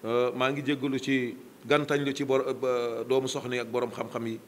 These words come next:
Euh, lépp loo xam ne jub na Yàlla, lépp lu ci xam ne dëng na, euh, ñu ngi ñaan Yàlla subhanahu wa taala mu jéggal ñu bi jaay Seydou ji sallallahu alayhi wa sallam.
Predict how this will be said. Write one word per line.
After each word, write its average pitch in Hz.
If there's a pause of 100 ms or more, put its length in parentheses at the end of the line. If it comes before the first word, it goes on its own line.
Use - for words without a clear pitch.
(580)
Euh, 117
lépp 139
loo 131
xam 127
ne 123 (640)
jub 139
na 131
Yàlla, 120 (500)
lépp 131
lu 131
ci 127
xam 127
ne 123
dëng 135
na, 123 (540)
euh, 117
ñu 120
ngi 123
ñaan 120
Yàlla 120
subhanahu 117
wa 110
taala 110
mu 117
jéggal 117
ñu 110 (540)
bi 104
jaay 113
Seydou 120
ji 107
sallallahu 113
alayhi 110
wa -
sallam. 120